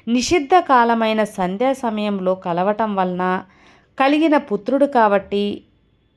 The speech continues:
ఇతనిలో అసుర లక్షణాలు వచ్చాయని శ్రీహరి భూదేవికి చెబుతాడు.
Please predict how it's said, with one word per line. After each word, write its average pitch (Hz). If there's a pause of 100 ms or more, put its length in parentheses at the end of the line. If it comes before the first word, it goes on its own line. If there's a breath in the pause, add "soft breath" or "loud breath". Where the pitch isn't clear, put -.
(180)
ఇతనిలో 294 (440)
అసుర 247
లక్షణాలు 233
వచ్చాయని 196 (200)
శ్రీహరి 220
భూదేవికి 196
చెబుతాడు. 175